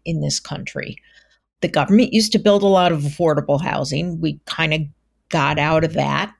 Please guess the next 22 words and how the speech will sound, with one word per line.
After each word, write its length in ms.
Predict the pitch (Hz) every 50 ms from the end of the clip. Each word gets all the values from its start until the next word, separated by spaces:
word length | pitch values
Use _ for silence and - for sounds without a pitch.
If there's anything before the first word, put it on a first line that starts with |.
| _
in 140 | - 160 156
the 180 | 151 147 143 143
eighties, 540 | 143 160 170 156 143 135 143 170 165 - -
and 200 | - 175 165 151
we've 160 | 160 160 151 160
never 340 | 160 165 170 175 175 156 147 143
really 460 | 151 160 165 175 180 190 190 185 160 -
gotten 360 | 160 151 143 - - 151 147
back 400 | 147 139 135 151 151 175 - - - -
into 500 | - 165 180 202 190 - - 143 139 131
it. 300 | 131 - _ - - - _ _ - - - - - - - - - - _ -
And 140 | 220 214 214
the 60 | 220
housing 460 | 214 214 262 311 349 349 - 370 339
that 140 | 339 240 -
we 180 | 247 233 180 - -
do 320 | - 247 294 311 415 302 -
build 360 | - 196 233 254 294 294 226
in 180 | 214 190 175 165
this 220 | 156 147 143 -
country 720 | - - - 285 302 330 320 - - 175 151 127 135 143 - - - - - - _ _ _ -
is 440 | 220 226 214 202 - - - -